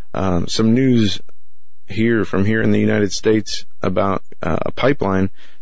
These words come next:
the Colonial Pipeline, north of, or I'm sorry, south of Birmingham, Alabama,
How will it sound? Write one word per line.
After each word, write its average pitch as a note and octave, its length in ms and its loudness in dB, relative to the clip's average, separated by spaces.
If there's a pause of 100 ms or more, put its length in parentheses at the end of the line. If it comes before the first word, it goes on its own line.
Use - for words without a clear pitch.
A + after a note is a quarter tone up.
the A2+ 80 0
Colonial B2 580 2
Pipeline, G2 720 0 (520)
north A#2+ 320 0
of, G2 200 2 (160)
or G2+ 120 2
I'm F#2+ 80 2
sorry, F#2+ 200 2
south A#2 300 0
of G2 140 2
Birmingham, G2+ 560 2
Alabama, G#2 840 0